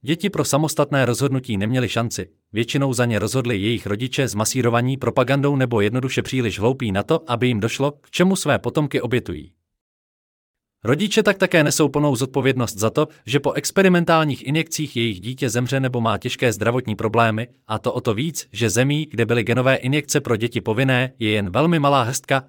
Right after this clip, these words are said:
dnes je dětem vnucuje již jen Brazílie. Začátkem tohoto měsíce byl uveden film, který vypráví srdcervoucí příběh dětí, které zemřely poté, co dostali experimentální genovou injekci. Film byl uveden do kin v den výročí úmrtí osmnáctleté Tristy, která je ve filmu také vidět.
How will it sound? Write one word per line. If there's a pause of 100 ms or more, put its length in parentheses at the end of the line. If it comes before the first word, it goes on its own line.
(120)
dnes
je
dětem
vnucuje
již
jen
Brazílie. (1300)
Začátkem
tohoto
měsíce
byl
uveden
film,
který
vypráví
srdcervoucí
příběh
dětí, (200)
které
zemřely
poté,
co
dostali
experimentální
genovou
injekci. (140)
Film
byl
uveden
do
kin
v
den
výročí
úmrtí
osmnáctleté
Tristy,
která
je
ve
filmu
také
vidět.